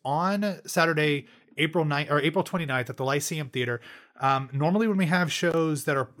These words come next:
that are plays that open up in the summer, they are from not-for-profit theater companies, but this is a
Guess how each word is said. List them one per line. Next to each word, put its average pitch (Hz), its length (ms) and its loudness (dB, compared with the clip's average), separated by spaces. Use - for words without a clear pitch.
that 135 160 -2
are 127 80 0
plays 208 420 0
that 127 180 0
open 139 300 -4
up 127 240 -2
in 160 140 0
the 156 80 0
summer, 185 300 2
they 139 120 0
are 151 100 2
from 147 300 -2
not-for-profit 131 640 -4
theater 196 180 -2
companies, 110 340 -8
but 117 220 -8
this 180 260 0
is 151 360 -2
a 131 320 -2